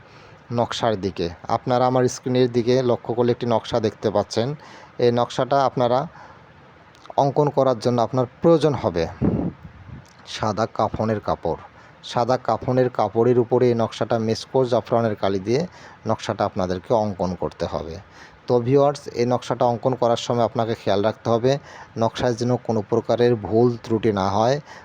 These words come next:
কারণ নকশায় যদি ভুল ত্রুটি হয়ে যায়, সেক্ষেত্রে নকশা দিয়ে কাজ করলে কোনো কাজ হবে না, আপনাদের শ্রম বৃথা যাবে।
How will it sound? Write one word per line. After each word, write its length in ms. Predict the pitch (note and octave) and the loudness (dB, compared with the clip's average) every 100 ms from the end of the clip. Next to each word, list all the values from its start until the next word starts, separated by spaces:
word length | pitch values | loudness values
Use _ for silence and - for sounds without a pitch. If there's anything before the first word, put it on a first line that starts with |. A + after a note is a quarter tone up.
| - | -6
কারণ 120 | A#2+ | -2
নকশায় 380 | A#2 A2 - C#3 | 0 -2 0 0
যদি 220 | C3 B2+ | 2 2
ভুল 280 | A#2 A2 B2 | 2 2 2
ত্রুটি 260 | A#2+ B2+ B2+ | 2 2 4
হয়ে 220 | A2+ A2 | 4 2
যায়, 280 | G#2+ C3 E3 - - - | 2 0 -2 -12 -20 -6
সেক্ষেত্রে 540 | - B2 B2 A#2 A2+ | -2 -2 -2 0 0
নকশা 340 | G#2 - A2 | 0 0 -4
দিয়ে 160 | G2+ G#2+ - | 0 -2 0
কাজ 220 | G2+ - | -2 -2
করলে 260 | A#2+ A2 A#2+ | -2 0 0
কোনো 220 | A2 G#2 | 0 0
কাজ 360 | - G2+ F#2+ F#2+ | 2 0 0 -2
হবে 280 | F2+ F#2+ G#2 | 0 2 2
না, 320 | A#2+ C3+ - | 2 0 0
আপনাদের 440 | - - G2+ G#2 | -4 -4 -2 -2
শ্রম 540 | G2 - A#2 C3 D#3 D3 | -4 0 2 4 4 2
বৃথা 380 | B2 A2+ G2+ F#2 | 2 2 0 0
যাবে। 300 | D#2+ D#2 | -2 -4